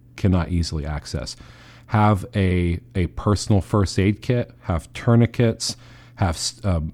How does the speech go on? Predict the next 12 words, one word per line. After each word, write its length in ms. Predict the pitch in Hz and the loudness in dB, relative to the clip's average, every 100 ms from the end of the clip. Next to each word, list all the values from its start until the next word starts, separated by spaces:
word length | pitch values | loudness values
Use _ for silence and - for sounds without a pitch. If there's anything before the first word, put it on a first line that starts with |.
| - | -6
uh, 220 | 98 82 76 104 - - - | -4 -4 -8 -12 -16 -18 -8
like, 260 | 104 85 | -4 -4
clotting 420 | - 110 104 117 113 | -2 2 4 6 6
agents 460 | 113 104 110 - | 4 4 2 2
or 100 | 80 | -4
stop 420 | - - 98 104 | -6 0 0 0
bleed. 360 | - 113 117 113 - - - - - - - - - - | 0 2 2 0 -6 -20 -20 -20 -20 -20 -20 -20 -14 -4
Um, 440 | 101 90 82 82 80 - - - - | 0 2 2 0 -4 -12 -20 -20 -4
have 200 | 110 92 | -2 2
lots 280 | 104 113 - | 2 2 0
of 140 | 101 | 2
Band-Aids, 720 | 113 113 113 120 120 117 - | 4 6 6 4 2 0 -8